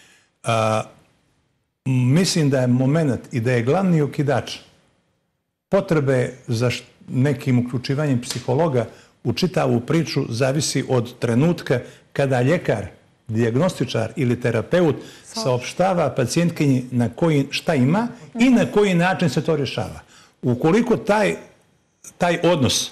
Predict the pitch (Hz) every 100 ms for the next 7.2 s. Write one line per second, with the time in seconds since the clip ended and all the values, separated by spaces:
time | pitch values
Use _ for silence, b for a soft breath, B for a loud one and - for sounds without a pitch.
0 | b b b _ 123 160 165 139 135 151
1 | 220 160 160 139 180 139 - 87 - b
2 | b b - - 143 151 - 156 147 127
3 | 139 127 135 190 156 104 110 - 208 -
4 | - - - 120 - 170 127 120 123 117
5 | 110 107 180 208 139 B B B - 113
6 | 113 180 165 135 147 170 170 147 135 131
7 | 143 131